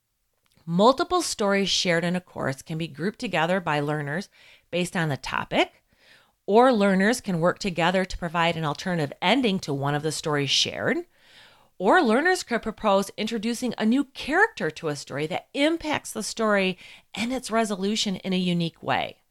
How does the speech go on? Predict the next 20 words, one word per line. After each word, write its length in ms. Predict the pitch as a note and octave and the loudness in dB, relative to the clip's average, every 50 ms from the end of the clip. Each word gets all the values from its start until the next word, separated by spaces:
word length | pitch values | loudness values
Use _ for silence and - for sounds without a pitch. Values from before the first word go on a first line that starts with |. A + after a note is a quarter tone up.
| _ _ _ _ - - - _ _ | _ _ _ _ -20 -20 -20 _ _
There 240 | - B3+ C4+ - - | -4 -2 -2 0 2
are 220 | B3 C4 C4+ C4+ | 2 4 4 4
a 40 | C4 | 4
variety 640 | B3 C#4+ C#4 A#3+ A3 G#3+ A3 A3+ A#3 A#3 G#3+ F#3+ | 2 0 2 2 4 4 4 4 4 4 2 2
of 140 | E3+ D#3 D#3+ | 0 0 0
ways 240 | D3+ D3 D3+ D3+ E3 | 0 0 0 0 0
in 80 | D#3+ | -2
which 180 | D#3+ - - - | -2 -2 -2 -4
stories 480 | - - E3+ F3+ F#3+ G3+ G#3+ A3 G#3 G#3+ | -2 0 2 2 2 2 2 0 0 -2
and 100 | G3+ F3 | -4 -4
storytelling 680 | - - A3 B3 D4 D4 - - F3 D3+ D3+ D3+ D#3+ | -2 -2 0 2 2 0 0 0 0 0 0 -2 -4
can 180 | - - F#3+ F#3+ | -6 -6 -4 -2
be 80 | G3+ | -2
used 400 | F#3+ F#3+ A#3 C4 B3 A3 G#3+ - | -2 0 0 2 2 2 0 0
in 80 | B3 A3+ | -2 0
an 100 | G3 F3 | 0 2
online 360 | D#3 D#3 D#3+ E3 D#3+ E3 F3 | 0 0 0 0 -2 -2 -4
course 520 | - - - C#3+ D3 D3 D3 - - - - _ - | -6 -6 -4 -2 -2 -2 -4 -6 -12 -18 -20 _ -8
with 100 | D3+ D3 | -6 -6
effectiveness. 800 | C#3+ - - - - - - - - - A#1 A#1 - - - - | -6 -6 -8 -10 -10 -12 -16 -18 -14 -14 -14 -14 -14 -16 -20 -20